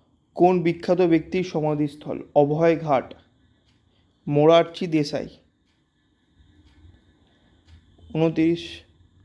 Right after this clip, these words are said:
রঙ্গস্বামী কাপ কোন খেলার সাথে যুক্ত? রঙ্গস্বামী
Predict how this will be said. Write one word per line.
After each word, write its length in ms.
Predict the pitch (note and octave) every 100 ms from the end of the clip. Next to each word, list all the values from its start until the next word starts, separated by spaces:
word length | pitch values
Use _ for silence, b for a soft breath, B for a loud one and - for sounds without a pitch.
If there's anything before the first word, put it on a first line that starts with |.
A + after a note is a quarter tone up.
| - _ _ _ -
রঙ্গস্বামী 720 | D#3 E3 F3+ F3+ F#3 F#3+ G3 G3+
কাপ 160 | F#3+ F#3+ -
কোন 120 | E3+ F3 F3+
খেলার 260 | E3+ E3+ F3+
সাথে 180 | E3+ F3+ D3+
যুক্ত? 260 | D3 - - - _ _ _ _ _ _ D3+
রঙ্গস্বামী 760 | D3+ D#3+ E3 E3+ - E3 D#3 E3+